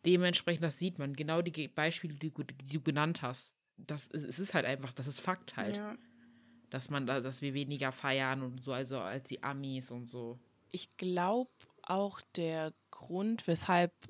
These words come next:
Speaker 3: ähm, uns das dann halt auch, weil ich find auch irgendwo, Ried, dass du recht hast auf jeden Fall, dass es auch vielleicht, ne, so ein bisschen die deutsche Kultur irgendwo ist oder hier in Deutschland und wie gesagt, wir verallgemeinern nicht,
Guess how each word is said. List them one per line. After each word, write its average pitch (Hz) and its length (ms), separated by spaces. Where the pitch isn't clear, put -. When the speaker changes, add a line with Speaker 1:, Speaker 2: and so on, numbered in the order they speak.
Speaker 3:
ähm, 151 680
uns 156 380
das 160 220
dann 156 200
halt 151 240
auch, 139 200
weil 160 280
ich - 120
find 208 180
auch 185 160
irgendwo, 175 300
Ried, 180 260
dass 160 140
du 156 80
recht 156 340
hast 220 200
auf 214 140
jeden 208 140
Fall, 202 100
dass 165 160
es 156 120
auch 165 140
vielleicht, 151 460
ne, 196 220
so 160 140
ein 160 80
bisschen 160 240
die 151 120
deutsche 147 360
Kultur 233 720
irgendwo 226 400
ist 214 140
oder 156 200
hier 160 220
in 151 100
Deutschland 165 540
und 135 140
wie 135 80
gesagt, 131 320
wir - 80
verallgemeinern 147 680
nicht, 180 220